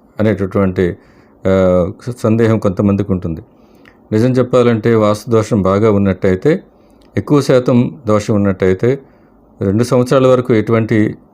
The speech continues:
చెడు కనిపించదు. రెండు సంవత్సరాల తర్వాత కొంతమందికి, ఆ, వాస్తు దోషం తాలూకు చెడు ప్రభావం కలిగిస్తుంది. మరి కొన్నిసార్లు నాలుగు సంవత్సరాల తర్వాత, మరి కొన్నిసార్లు ఎనిమిది సంవత్సరాల తర్వాత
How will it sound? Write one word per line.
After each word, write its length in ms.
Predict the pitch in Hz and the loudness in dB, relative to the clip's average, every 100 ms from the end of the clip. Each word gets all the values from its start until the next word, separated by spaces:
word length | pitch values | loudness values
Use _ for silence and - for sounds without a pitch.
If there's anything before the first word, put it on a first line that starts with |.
| _ _ - - - _ _ _ 110 | _ _ -20 -20 -20 _ _ _ -2
చెడు 100 | 110 | 0
కనిపించదు. 640 | 120 101 113 95 107 156 - _ _ - | 0 0 -2 -2 -2 -4 -6 _ _ -2
రెండు 180 | 113 123 | 0 0
సంవత్సరాల 400 | 131 123 131 113 | 0 0 0 0
తర్వాత 320 | 117 143 147 | 0 0 0
కొంతమందికి, 720 | 120 107 110 104 107 95 85 - _ _ _ _ - | -2 -2 0 -2 0 -2 -4 -8 _ _ _ _ -4
ఆ, 40 | |
వాస్తు 400 | 98 98 107 - | 0 2 0 -2
దోషం 360 | 101 104 101 113 | -2 0 0 -2
తాలూకు 380 | 107 98 95 113 | 0 0 0 -2
చెడు 100 | 107 | -2
ప్రభావం 360 | 104 98 98 | 0 0 0
కలిగిస్తుంది. 600 | 90 95 92 87 87 80 - _ _ _ _ 107 | -2 -2 -4 -6 -10 -12 -14 _ _ _ _ -4
మరి 120 | 113 | 0
కొన్నిసార్లు 520 | 120 117 127 117 117 | 2 0 0 2 2
నాలుగు 260 | 98 98 113 | 2 2 0
సంవత్సరాల 400 | 113 107 120 110 | 0 0 0 0
తర్వాత, 380 | 107 107 104 113 113 _ _ _ - | 2 2 0 -2 -8 _ _ _ -4
మరి 120 | 104 | -2
కొన్నిసార్లు 500 | 113 107 104 110 107 | 0 0 0 0 2
ఎనిమిది 280 | 95 113 123 | 2 2 0
సంవత్సరాల 360 | 131 120 123 107 | 0 0 0 0
తర్వాత 300 | 107 101 | 0 0